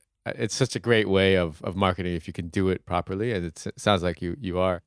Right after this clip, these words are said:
So tell us about your customer base now. Where are most of your online shoppers coming from,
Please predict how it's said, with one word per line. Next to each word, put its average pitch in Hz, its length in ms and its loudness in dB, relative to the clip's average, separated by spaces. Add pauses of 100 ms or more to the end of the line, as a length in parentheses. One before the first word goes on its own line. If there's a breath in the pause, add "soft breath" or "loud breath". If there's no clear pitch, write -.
So 156 360 4 (320)
tell 160 320 4
us 180 300 2
about 117 640 2
your 104 840 2
customer 113 340 0
base 85 280 0
now. 87 380 -4
Where 120 540 4 (320 loud breath)
are 107 160 2
most 110 320 2
of 95 100 -2
your 101 480 2
online 104 300 2
shoppers 101 460 2
coming 107 260 -2
from, 120 400 -2